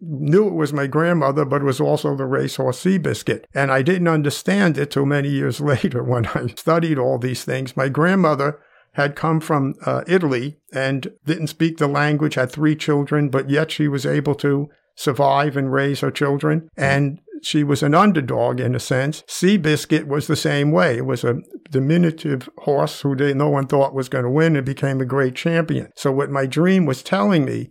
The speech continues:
is an, um, a simile. My grandmother is like Seabiscuit, and I'm like my grandmother, so it was at a time in my life where I was gonna quit.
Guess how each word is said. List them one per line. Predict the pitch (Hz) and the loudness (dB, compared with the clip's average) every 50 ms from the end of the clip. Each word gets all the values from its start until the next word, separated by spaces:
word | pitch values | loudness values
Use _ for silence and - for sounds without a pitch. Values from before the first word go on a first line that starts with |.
| _ _ | _ _
is | 156 143 139 135 135 - - - - - - | 0 0 2 0 0 -4 -10 -16 -18 -6 -4
an, | 135 139 135 - - - - | -2 0 0 -2 -2 -2 0
um, | 135 127 120 - - - | 0 0 0 0 -2 -4
a | 131 | -4
simile. | - - - 196 196 185 170 139 120 110 98 - _ | -4 0 0 2 2 4 2 2 0 -4 -6 -8 _
My | - 131 127 135 | -4 -2 -2 -2
grandmother | 123 139 151 180 190 208 214 202 147 143 135 127 147 143 151 - - - | 0 0 2 4 4 4 4 6 6 4 4 4 2 0 0 0 -2 -2
is | 139 127 123 | -2 -2 0
like | 123 143 170 190 175 143 139 147 - | 0 2 2 2 2 0 -2 -4 -8
Seabiscuit, | - - - 175 185 185 160 127 131 120 - - - - 120 156 214 - _ _ _ _ _ _ - | -14 -2 0 2 4 4 2 2 -2 -2 -4 -4 -4 -4 -4 -4 -4 -8 _ _ _ _ _ _ -4
and | 139 139 131 131 139 214 - - _ - | -2 0 0 0 -2 -4 -8 -12 _ -2
I'm | 139 147 170 180 190 185 180 185 - | 0 2 2 4 4 4 2 0 -2
like | 214 147 143 160 156 160 156 - | -4 -2 0 2 2 0 0 0
my | 147 139 139 139 | 0 0 0 0
grandmother, | 127 147 160 180 185 185 160 135 127 120 117 131 131 | 2 2 2 4 4 2 4 2 2 2 0 -2 -4
so | 131 - - 135 135 135 | -4 -2 -2 -2 0 0
it | 139 | 0
was | 139 143 139 151 | 0 0 2 2
at | 143 131 | 0 0
a | 139 | -2
time | - - - 185 185 185 185 170 | -4 -2 0 2 2 4 4 2
in | 160 151 | 2 0
my | 139 143 143 | 0 0 0
life | 143 143 151 143 - - | 0 0 0 0 0 0
where | 139 135 | 0 0
I | 135 135 | 2 0
was | 127 127 - | -2 -2 -2
gonna | - 139 127 123 | -2 -2 -2 -4
quit. | - - - 196 185 147 107 - | -6 -4 0 2 2 2 0 -4